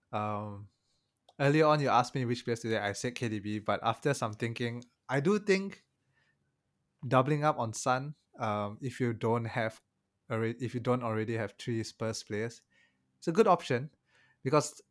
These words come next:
you still have that little bit of extra cash, which later on you can upgrade one of your other midfielders to, say, K D B, you know, after the Liverpool City game, if you just wanna avoid it totally. So that could be an option.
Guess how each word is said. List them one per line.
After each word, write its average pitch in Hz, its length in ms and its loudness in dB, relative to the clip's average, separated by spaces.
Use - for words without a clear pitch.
you 135 120 0
still 165 200 4
have 151 100 4
that 113 160 2
little 131 300 0
bit 135 100 4
of 113 180 0
extra 120 340 0
cash, - 420 -4
which - 180 -8
later 120 380 -2
on 104 380 0
you 117 100 -8
can 110 220 -8
upgrade 110 420 -2
one 113 280 -4
of - 220 -8
your 95 440 -4
other 120 260 4
midfielders 117 640 -4
to, 98 120 -8
say, 98 540 -2
K - 100 -4
D 101 140 -4
B, 95 260 -8
you 104 80 -12
know, 101 140 -2
after 117 460 2
the 107 140 -2
Liverpool 101 420 -4
City 107 280 -8
game, 95 220 -6
if 98 140 -12
you 113 80 -8
just 101 160 -4
wanna 95 260 -4
avoid 92 320 -4
it - 180 -10
totally. 92 460 -12
So 143 100 -12
that 190 160 2
could 165 120 -2
be 127 80 2
an 98 60 -4
option. 101 360 -4